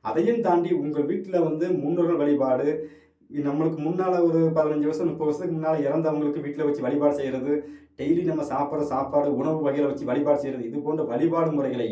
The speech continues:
இறந்தவங்க வழிபாடு முறைகளை நீங்கள் அதிகமாக எடுக்க எடுக்க உங்களுக்கு தாக்கங்கள் குறையும். அடுத்து வந்து பாத்தீங்கன்னா, சொந்த பந்தங்கள் பக்கம், அக்கம் பக்கம் எங்கேயாவது வந்து டெத் சம்பந்தப்பட்ட விஷயம் நீங்க கேள்விப்பட்டீங்க அப்படின்னாச்சுன்னா, முதல் ஆளா நீங்க அங்க போய் நின்னு உங்க கர்மாவை நீங்க அங்க கழிக்கலாம்.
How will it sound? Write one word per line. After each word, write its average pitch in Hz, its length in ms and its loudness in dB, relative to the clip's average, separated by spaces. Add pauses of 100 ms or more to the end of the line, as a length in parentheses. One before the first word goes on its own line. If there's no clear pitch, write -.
இறந்தவங்க 175 480 2
வழிபாடு 160 400 0
முறைகளை 151 420 0 (360)
நீங்கள் 139 300 -4
அதிகமாக 165 460 0
எடுக்க 165 300 0
எடுக்க 151 360 2
உங்களுக்கு 151 220 -2
தாக்கங்கள் 131 380 -6
குறையும். 104 360 -8 (800)
அடுத்து - 320 4
வந்து 208 180 4
பாத்தீங்கன்னா, 160 460 2
சொந்த 165 280 2
பந்தங்கள் 165 460 2 (120)
பக்கம், 170 300 2
அக்கம் 160 300 2
பக்கம் 156 280 2
எங்கேயாவது 151 300 4
வந்து 147 180 0
டெத் 180 280 0
சம்பந்தப்பட்ட 160 560 0
விஷயம் 151 240 -2
நீங்க 143 140 -2
கேள்விப்பட்டீங்க 143 460 2
அப்படின்னாச்சுன்னா, 123 380 0 (320)
முதல் 156 340 2
ஆளா 147 320 2
நீங்க 139 180 0
அங்க 127 160 -2
போய் 151 240 2
நின்னு 143 260 2
உங்க 123 160 -2
கர்மாவை 139 460 2
நீங்க 135 180 -2
அங்க - 140 -4
கழிக்கலாம். 107 480 -2